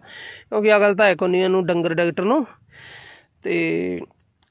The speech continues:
ਵੈਸੇ ਬੰਦਾ ਇਹ ਮੈਂਟਲੀ ਅਪਸੈਟ ਹੀ ਆ ਲੁਧਿਆਣੇ ਵਾਲਾ ਆਪ ਹੀ, ਇਹਦਾ ਦਿਮਾਗ ਹੀ ਲਿਆ ਆ ਇਹਦਾ। ਸੁੱਖੀ ਬੁੱਟਰ,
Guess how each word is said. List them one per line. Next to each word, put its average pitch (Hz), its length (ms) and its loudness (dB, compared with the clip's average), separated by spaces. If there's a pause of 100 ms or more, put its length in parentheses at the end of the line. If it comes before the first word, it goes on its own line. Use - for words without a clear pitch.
(420)
ਵੈਸੇ 226 300 6
ਬੰਦਾ 240 340 6
ਇਹ 254 40 6
ਮੈਂਟਲੀ 233 540 2
ਅਪਸੈਟ 214 460 0
ਹੀ 226 120 2
ਆ 226 80 6
ਲੁਧਿਆਣੇ 208 480 4
ਵਾਲਾ 196 320 6
ਆਪ 185 120 2
ਹੀ, 277 100 2 (840)
ਇਹਦਾ 220 160 2
ਦਿਮਾਗ 196 440 2
ਹੀ 233 40 2
ਲਿਆ 185 200 2
ਆ 196 260 4
ਇਹਦਾ। 180 260 2 (1800)
ਸੁੱਖੀ 339 840 4
ਬੁੱਟਰ, 285 440 0